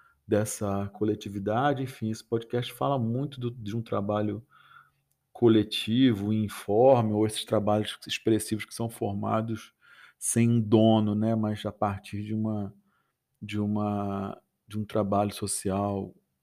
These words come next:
coletivo, de uma riqueza social que, ah, cria, constitui coisas e produz plasticidade. Então, o desejo de tentar conservar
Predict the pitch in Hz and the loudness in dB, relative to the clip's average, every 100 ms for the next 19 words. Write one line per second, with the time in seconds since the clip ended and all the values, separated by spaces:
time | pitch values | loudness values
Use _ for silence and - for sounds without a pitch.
0 | _ - 104 98 - 98 104 104 101 104 | _ 0 2 2 -4 -6 -4 -4 -4 -4
1 | 101 - 95 - 98 95 98 98 - 104 | -6 -6 -8 -4 -2 0 -2 -4 -10 -10
2 | 101 95 _ _ _ _ _ _ _ _ | -10 -10 _ _ _ _ _ _ _ _
3 | _ _ _ _ _ _ _ _ _ _ | _ _ _ _ _ _ _ _ _ _
4 | _ - 107 101 101 98 95 95 123 - | _ -6 -2 -2 -2 -4 -4 -6 -8 -14
5 | - _ - 120 127 123 110 117 - - | -20 _ 2 6 8 8 6 -2 -6 -6
6 | 120 117 - 117 117 123 107 107 - 110 | -4 -4 -4 2 4 4 2 -4 -6 -6
7 | 104 107 110 107 - - _ _ _ _ | -4 -4 -4 -6 -16 -20 _ _ _ _
8 | _ - 107 104 - - 113 101 101 98 | _ -2 -2 -2 -8 -8 -2 0 0 -2
9 | 98 98 104 107 - _ _ _ _ _ | -6 -10 -10 -10 -12 _ _ _ _ _
10 | _ 110 107 101 113 107 104 107 104 104 | _ -4 -2 2 0 0 -4 -2 -2 -4
11 | - - 107 101 107 98 - 110 - 101 | -8 -8 -8 -4 -4 -4 -4 -6 -4 -4
12 | 98 101 98 110 | -4 -4 -4 -6